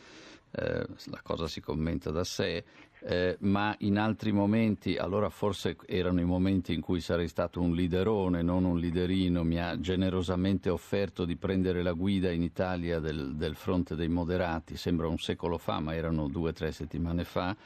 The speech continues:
In qualche momento ha detto che il governo, mm, da me presieduto, col concorso dei tre partiti della strana maggioranza,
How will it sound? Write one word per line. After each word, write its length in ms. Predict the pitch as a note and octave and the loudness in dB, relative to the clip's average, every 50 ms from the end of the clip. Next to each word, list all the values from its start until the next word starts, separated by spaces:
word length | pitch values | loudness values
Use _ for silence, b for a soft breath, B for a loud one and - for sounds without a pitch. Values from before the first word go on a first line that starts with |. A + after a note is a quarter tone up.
| B B B B B B B B B | B B B B B B B B B
In 160 | G2+ - - | -2 -2 0
qualche 360 | - - G2+ G2+ - - G#2 | 0 -2 -2 -2 -2 0 2
momento 560 | F#2+ G2 F#2 F#2+ G2+ G2+ G2 F#2+ E2+ - E2+ | 2 4 4 4 2 2 2 0 0 0 0
ha 60 | E2 | 0
detto 380 | D2+ F2 F2+ E2+ - - E2+ D#2 | 0 0 -2 -2 -2 -4 -4 -4
che 400 | - - F#2+ E2 E2 E2+ - - _ | -2 -2 0 2 2 2 0 -2 _
il 640 | - D#2+ C#2 C2+ - - D#2 - - - - - | -8 -6 -6 -6 -6 -6 -4 -4 -6 -6 -8 -8
governo, 680 | - - F#2 F#2 F#2+ F#2+ F#2+ F#2 E2+ F2+ F2 E2+ D#2+ - - - | -4 -2 0 2 2 2 0 2 2 2 2 0 0 -4 -6 -10
mm, 180 | - - - - - | -8 -6 -4 -4 -4
da 300 | - - - - - E2 | -4 -4 -4 -4 -2 -2
me 160 | E2 F2 E2+ | 0 -2 -2
presieduto, 720 | - E2 D#2+ - - F#2 E2+ D#2+ G#2+ C#3+ C3+ - - E2 - | -2 -2 -4 -2 -2 -2 -2 0 2 0 0 0 -2 -2 -2
col 160 | D#2 D2+ - | -2 -4 -2
concorso 580 | - E2+ E2+ - - F#2+ G2+ F#2+ - - F2+ | -2 -2 -2 0 0 -2 -2 -2 -2 -2 -2
dei 220 | D#2 E2 E2 E2+ - | -2 0 -2 -2 -2
tre 180 | - F#2 F#2+ | -2 -2 -2
partiti 580 | E2 - F2+ E2 - - - F#2 F2+ - - F2 | -2 -2 -2 -4 -2 -2 -2 0 0 0 0 0
della 200 | D#2 D#2 D2+ E2+ | 0 0 0 0
strana 340 | - - - F2 F2 F2 F2 | -2 -2 -2 -2 0 2 2
maggioranza, 920 | F2 E2+ D#2+ D2 E2+ F2+ E2+ F2+ F2+ F2+ F2 F2 E2 - - F2 D#2+ D#2+ | 2 2 0 0 0 0 2 2 0 0 0 0 -2 0 0 0 0 0